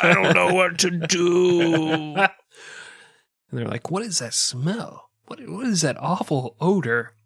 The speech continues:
Speaker 2: You're like, "Oh, that's my shit. You're, you're standing in my shit because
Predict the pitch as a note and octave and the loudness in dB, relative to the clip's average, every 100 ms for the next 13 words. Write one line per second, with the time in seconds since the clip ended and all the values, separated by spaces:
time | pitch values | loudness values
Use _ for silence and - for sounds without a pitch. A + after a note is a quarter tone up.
0 | - - - - - C3+ G#3 F#3 B2 B2+ | -20 -20 -20 -18 -8 0 4 6 4 2
1 | C#3 A#2+ - G#3+ - - _ _ C#3 C3 | 2 4 4 4 0 -10 _ _ 0 0
2 | - C#3+ - A#3 G3+ E3 D3 B2+ A3 - | 2 2 4 4 6 6 6 6 4 2
3 | _ D#3+ C#3 A#2+ A#2 - | _ 0 2 2 2 -2